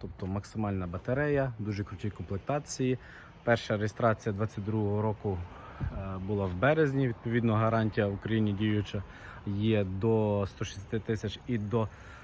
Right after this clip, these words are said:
середини тридцятого року. Станом на зараз є лише тридцять п'ять років. Автомобіль двадцять першого модельного року в крутій комплектації.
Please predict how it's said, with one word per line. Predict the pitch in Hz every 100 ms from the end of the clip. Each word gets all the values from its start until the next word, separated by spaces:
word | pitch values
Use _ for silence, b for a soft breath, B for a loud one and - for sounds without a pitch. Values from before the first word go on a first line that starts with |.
| B
середини | - - 107 107 113 101
тридцятого | 90 - 107 110 127
року. | 175 - 131
Станом | - 113 110
на | 107
зараз | 113 107 101
є | 107
лише | 101 107
тридцять | 95 90 117
п'ять | 165 165
років. | 147 131 120 - B
Автомобіль | 117 117 104 107
двадцять | 104 -
першого | - 104 104
модельного | 101 104 104 131
року | 156 123
в | -
крутій | 110 107
комплектації. | 107 98 107 139 156 - 127